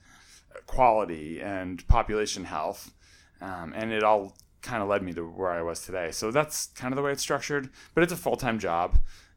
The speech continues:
Um, and it's, uh, again, it's a great way to get talent from outside the area into Geisinger. And we've had a really good track record of people who've gone through our fellowship program that have ended up staying with the organization.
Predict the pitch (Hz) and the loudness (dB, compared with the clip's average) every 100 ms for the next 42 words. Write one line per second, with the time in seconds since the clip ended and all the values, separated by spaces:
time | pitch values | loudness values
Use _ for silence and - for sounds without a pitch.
0 | _ 90 87 85 85 87 117 110 107 - | _ -8 -4 -4 -4 -4 -2 -2 -2 0
1 | - - - 113 104 117 110 117 98 92 | -2 -4 -6 -4 -2 -2 -4 -4 -4 -6
2 | - 107 107 127 117 110 104 107 - _ | -10 -10 0 2 4 0 0 -4 -4 _
3 | _ _ _ - 127 120 110 95 - 110 | _ _ _ -14 -4 0 0 -2 -6 -6
4 | 98 - _ - 120 110 117 95 101 120 | -6 -8 _ -6 -4 0 0 2 4 4
5 | 98 90 - 117 101 92 101 110 87 85 | 4 0 -2 -6 -4 -2 0 0 -4 -6
6 | 90 123 143 104 101 104 101 95 - 101 | -4 0 2 2 2 -2 -2 -6 -2 -4
7 | 101 82 92 82 82 110 - 98 82 87 | -2 -8 -8 -12 -10 -10 -10 -12 -8 -6
8 | 85 85 90 87 92 95 113 - 110 107 | -6 -4 -4 -2 -2 -2 -4 -2 -2 0
9 | 110 95 90 90 82 - - 90 87 85 | -2 -2 -4 -6 -6 -4 -4 -4 -8 -8
10 | - 80 76 76 82 - 78 | -10 -12 -12 -10 -8 -8 -10